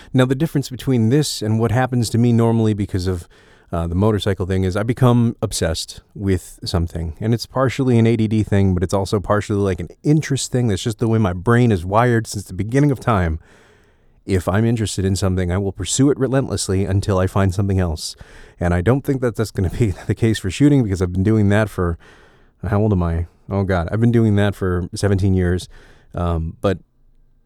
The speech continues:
uh, I don't think that's gonna be the case for, for a motorcycle either. I've always loved cars, but they're too expensive. And honestly, I've never really felt stimulated over a long, long period of time.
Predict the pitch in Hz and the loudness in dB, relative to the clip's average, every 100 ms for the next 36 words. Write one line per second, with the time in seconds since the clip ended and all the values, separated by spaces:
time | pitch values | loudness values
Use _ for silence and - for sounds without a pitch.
0 | _ _ _ _ _ _ _ _ - 104 | _ _ _ _ _ _ _ _ -8 -4
1 | 98 104 - 104 113 104 98 101 - 98 | -4 -4 -4 -2 0 -2 -2 -4 -2 -2
2 | 92 98 90 - 92 90 - 101 90 101 | -2 -2 -4 -4 -4 -4 -4 -2 0 0
3 | 95 90 85 90 95 87 90 120 147 151 | 0 -2 -4 -2 -2 -2 0 2 2 2
4 | 131 143 - 151 113 90 117 120 123 - | 2 0 2 2 2 0 -6 -6 -4 0
5 | 151 - 185 165 101 85 - 95 95 98 | -2 0 -2 0 -2 -4 -2 -2 -2 -2
6 | 113 117 - 127 123 117 - _ _ _ | -2 -2 -2 -2 -2 -4 -10 _ _ _
7 | _ _ 101 113 117 110 104 - - 95 | _ _ -2 0 2 2 0 -2 -2 0
8 | 95 - - _ _ - - 147 135 98 | -2 -6 -20 _ _ -14 0 4 4 4
9 | 87 87 92 98 92 92 95 92 92 92 | 0 -4 -4 -4 -2 0 0 0 -2 -4
10 | 90 95 92 90 85 - 82 80 | -2 -2 0 -2 -2 -4 -6 -6